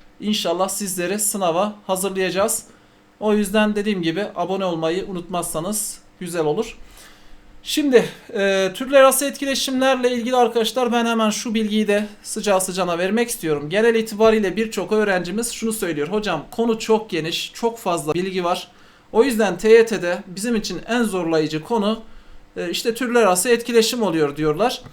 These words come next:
Ben de genelde şunu söylerim arkadaşlar, sizlere de söylemiş olayım.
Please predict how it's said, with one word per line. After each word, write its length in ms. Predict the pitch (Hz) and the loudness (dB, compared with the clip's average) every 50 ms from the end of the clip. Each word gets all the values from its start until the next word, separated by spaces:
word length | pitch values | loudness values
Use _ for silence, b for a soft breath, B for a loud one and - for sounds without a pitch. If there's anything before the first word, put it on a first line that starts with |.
| B B B B B B B B B B B - - - | B B B B B B B B B B B -18 -6 0
Ben 200 | - 262 294 294 | 2 4 4 4
de 80 | 269 277 | 2 2
genelde 420 | 220 277 277 277 269 254 240 277 | 4 4 6 6 6 4 2 0
şunu 240 | 302 - - 285 302 | -2 -2 -4 -4 -4
söylerim 460 | 302 - - 226 208 196 196 185 180 | -2 4 6 6 6 8 4 4 4
arkadaşlar, 520 | 190 185 180 - 196 190 190 - - 269 285 | 2 2 2 2 0 -2 0 0 0 0 0
sizlere 540 | 277 - - - 285 226 202 214 202 214 233 | 0 -2 -4 -4 -2 0 2 2 2 2 2
de 60 | 254 | 0
söylemiş 500 | 247 - 233 226 226 226 220 214 - 208 | 0 4 4 6 6 6 6 4 2 0
olayım. 320 | 185 175 175 196 226 - | 2 4 4 2 2 -2